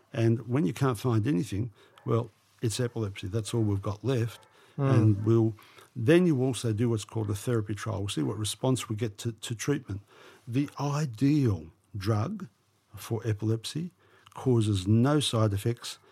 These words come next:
Speaker 1: and stops all seizures. And you know what that drug is?
Speaker 2: Right.
Speaker 1: Hasn't been invented.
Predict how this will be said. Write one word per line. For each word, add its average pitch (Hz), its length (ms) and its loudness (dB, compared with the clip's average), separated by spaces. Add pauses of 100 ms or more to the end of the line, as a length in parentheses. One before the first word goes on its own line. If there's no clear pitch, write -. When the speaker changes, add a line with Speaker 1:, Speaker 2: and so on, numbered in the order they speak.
(120)
Speaker 1:
and 110 160 2
stops - 500 -4
all 117 220 0
seizures. 104 600 -2 (280)
And 104 140 2
you 110 60 8
know 120 120 6
what 135 160 -4
that 135 180 -2
drug 131 240 0
is? 170 320 -2 (240)
Speaker 2:
Right. 98 280 -4 (180)
Speaker 1:
Hasn't 95 340 0
been 104 240 6
invented. 98 460 2